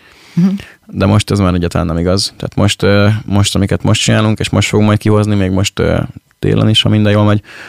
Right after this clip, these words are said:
Speaker 2: akkor azok, azok már, ö, igazából azokat már öten írtuk, úgymond, a
Speaker 1: Mhm.
Speaker 2: teremben együtt, és most már nem az van, hogy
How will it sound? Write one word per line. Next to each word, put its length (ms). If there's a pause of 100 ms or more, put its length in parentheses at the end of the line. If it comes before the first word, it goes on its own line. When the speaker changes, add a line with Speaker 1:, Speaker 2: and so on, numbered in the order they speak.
(140)
Speaker 2:
akkor 420
azok, 220
azok 180
már, 220
ö, 240 (1160)
igazából 280
azokat 280
már 160
öten 200
írtuk, 320
úgymond, 340 (360)
a 100
Speaker 1:
Mhm. 40
Speaker 2:
teremben 360
együtt, 420
és 120
most 180
már 80
nem 120
az 120
van, 120
hogy 160